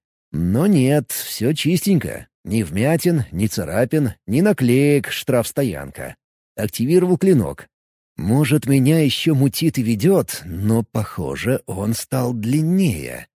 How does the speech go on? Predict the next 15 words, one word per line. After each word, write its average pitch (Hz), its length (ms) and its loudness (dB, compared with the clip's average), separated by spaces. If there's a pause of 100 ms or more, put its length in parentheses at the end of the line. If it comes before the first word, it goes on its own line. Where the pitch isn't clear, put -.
(500)
Сканирование 117 680 0
местности 156 540 0
не 165 120 2
показало 160 500 0
ничего, 104 640 -2 (220)
а 107 120 -2
карта 175 440 -2
лишь 113 280 0
радостно 160 500 2
сообщала, 120 640 0
что - 220 -4
я 113 280 2
у 139 100 4
нужной 131 360 2
точки. 151 520 -2